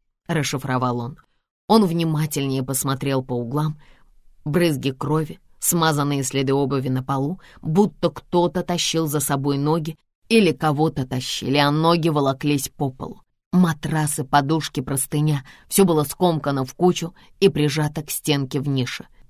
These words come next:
Да, тут борьба шла всерьез. Кто-то защищался или пытался убежать, Лин или кто-то другой. Он последний раз обошел квартиру, обыскивая каждый сантиметр,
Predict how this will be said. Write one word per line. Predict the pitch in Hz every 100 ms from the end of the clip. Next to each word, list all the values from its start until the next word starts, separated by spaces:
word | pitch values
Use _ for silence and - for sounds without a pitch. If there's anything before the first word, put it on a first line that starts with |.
| -
Да, | 147 156 127 - - _ -
тут | 175 180
борьба | 156 160 156 147 156
шла | - 143 131
всерьез. | - 139 135 143 135 - - - -
Кто-то | - 196 196 175
защищался | 143 131 - 127 - 165 170 - 143
или | 139
пытался | 131 135 143 139 135
убежать, | 123 127 131 151 151 - - - -
Лин | - 202 226 214
или | 180 160
кто-то | - 175 170
другой. | 143 151 135 160 131 - _ _ - -
Он | 202 180
последний | 143 139 151 160 143 131
раз | 131 131
обошел | 127 127 131
квартиру, | 127 127 127 156 147
обыскивая | 127 123 147 - 131 127
каждый | 147 143 127 127
сантиметр, | 127 127 131 151 160 156